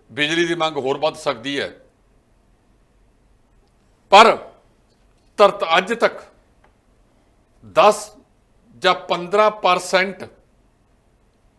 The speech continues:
ਪਿਛਲੇ ਸਾਲ ਦੇ ਮੁਕਾਬਲੇ ਬਿਜਲੀ ਦੀ ਮੰਗ ਵਧਿਆ ਕਰਦੀ ਸੀ। ਹੈਰਾਨ ਕਰਤਾ ਸਾਰਿਆਂ ਨੂੰ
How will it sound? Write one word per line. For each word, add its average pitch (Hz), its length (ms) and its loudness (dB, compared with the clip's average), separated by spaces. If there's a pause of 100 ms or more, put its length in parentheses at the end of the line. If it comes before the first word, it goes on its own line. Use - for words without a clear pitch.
ਪਿਛਲੇ 202 320 0
ਸਾਲ 190 280 4
ਦੇ 196 100 -2
ਮੁਕਾਬਲੇ 175 480 -4
ਬਿਜਲੀ 160 300 -8
ਦੀ 180 140 -6
ਮੰਗ 170 240 -6
ਵਧਿਆ 175 280 0
ਕਰਦੀ 139 340 -6
ਸੀ। 110 180 -16 (2250)
ਹੈਰਾਨ 151 260 4
ਕਰਤਾ 208 340 2
ਸਾਰਿਆਂ 170 380 2
ਨੂੰ 139 120 -8